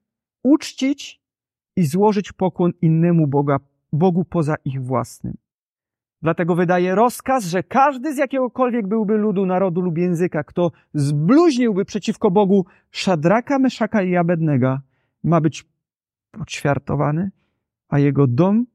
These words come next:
zamieniony w kupę śmieci, bo nie ma innego Boga, który mógłby uratować w taki sposób jak ten”. A potem król zadbał o powodzenie Szadraka, Meszaka i Abednego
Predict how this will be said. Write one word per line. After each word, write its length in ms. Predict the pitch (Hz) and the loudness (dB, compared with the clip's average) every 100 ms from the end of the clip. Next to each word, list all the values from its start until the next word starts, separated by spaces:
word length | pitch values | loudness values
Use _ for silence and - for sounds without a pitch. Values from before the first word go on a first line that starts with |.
| _ - | _ -4
zamieniony 500 | 151 165 160 165 151 | 0 2 2 2 0
w 180 | - | -6
kupę 320 | _ 247 202 185 | _ -4 -2 -6
śmieci, 600 | - 175 135 - 123 139 _ _ _ _ _ | -4 0 -2 -2 -6 -6 _ _ _ _ _
bo 140 | 135 | 0
nie 100 | 156 | 2
ma 100 | 156 | 2
innego 540 | 160 170 156 196 254 285 | 2 2 4 4 2 2
Boga, 260 | 240 214 | 2 0
który 260 | - 214 180 | -2 0 2
mógłby 300 | 175 170 160 | 2 0 -4
uratować 680 | 175 165 156 170 151 - - _ | -2 -2 0 -2 -2 -4 -16 _
w 120 | - | -20
taki 340 | - 233 233 220 | -2 -2 0 -6
sposób 640 | - 180 - 156 135 _ _ _ _ _ _ _ | -2 -4 -2 -4 -4 _ _ _ _ _ _ _
jak 240 | 147 143 - | -2 -2 -2
ten”. 320 | 120 113 - _ _ _ _ _ _ _ | -4 -4 -8 _ _ _ _ _ _ _
A 100 | 254 | -4
potem 320 | 240 233 214 | -2 0 -2
król 280 | - 269 240 | 0 0 2
zadbał 420 | 190 165 170 160 | 2 2 0 -2
o 60 | 170 | -2
powodzenie 540 | 190 165 170 185 165 | 0 0 0 0 -2
Szadraka, 480 | - 165 190 202 175 | -2 0 0 0 0
Meszaka 440 | 156 - 185 165 | 0 0 -2 -2
i 120 | 143 | 0
Abednego 600 | 143 131 127 147 175 208 | 0 0 2 2 2 2